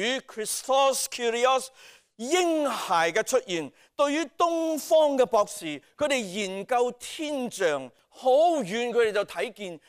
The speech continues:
有一位新生王，有一位王者嘅誕生。佢哋從東方遠道而來，要去朝拜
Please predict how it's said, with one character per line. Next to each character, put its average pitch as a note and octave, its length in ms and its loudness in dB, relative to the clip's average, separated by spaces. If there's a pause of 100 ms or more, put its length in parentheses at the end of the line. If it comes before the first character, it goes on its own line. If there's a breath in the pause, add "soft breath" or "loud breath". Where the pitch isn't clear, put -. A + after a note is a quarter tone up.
有 G#3+ 180 2
一 A#3 60 2
位 A3+ 120 2
新 C4 540 -4
生 A#3+ 340 -6
王， B2 320 -4 (300)
有 G#3+ 140 4
一 B3+ 40 2
位 B3+ 120 6
王 D#3 580 -2
者 D3+ 140 -8
嘅 F#3+ 240 0
誕 E3 280 -6
生。 D3+ 240 -6 (220 soft breath)
佢 C#4 160 0
哋 A#3+ 180 2
從 G3+ 240 -6
東 D4+ 380 0
方 C4+ 320 2
遠 C4 580 0
道 B3+ 80 4 (120)
而 G3 440 2
來， - 80 -10 (100)
要 B3+ 220 4
去 B3 60 2 (480)
朝 G3 220 0
拜 G3+ 580 2